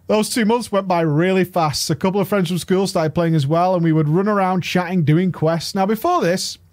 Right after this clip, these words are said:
I wasn't really the best friends with them. We would hang out together, but not too much. They didn't really concern themselves with my school problems, which I didn't mind.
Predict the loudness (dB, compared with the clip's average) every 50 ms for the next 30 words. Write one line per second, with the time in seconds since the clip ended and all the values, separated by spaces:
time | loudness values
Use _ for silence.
0 | _ -4 -2 0 0 0 -2 -4 -2 0 0 2 2 0 0 -2 -2 -2 -2 -4
1 | -4 -4 -2 -2 0 0 0 -2 -2 -4 -4 -2 -2 -2 -4 -4 -10 -20 -18 -6
2 | -2 0 2 2 2 2 0 -2 -2 -4 -4 -4 -4 -2 0 0 0 0 -2 -2
3 | -4 -4 -4 -4 -2 -2 0 0 -2 -4 -8 -12 -18 -20 -20 -20 -20 -6 -2 0
4 | 0 0 0 0 0 -2 0 0 -2 -2 -4 -6 -4 -2 -2 0 0 0 0 0
5 | 0 0 0 0 0 0 -2 -2 -2 -2 -2 -2 -2 -2 -2 -2 -2 -2 -2 -2
6 | -4 -2 -2 -2 -2 -4 -2 -4 -4 -6 -6 -8 -12 -8 -6 -4 -2 -2 -2 -4
7 | -4 -6 -4 -4 -4 -6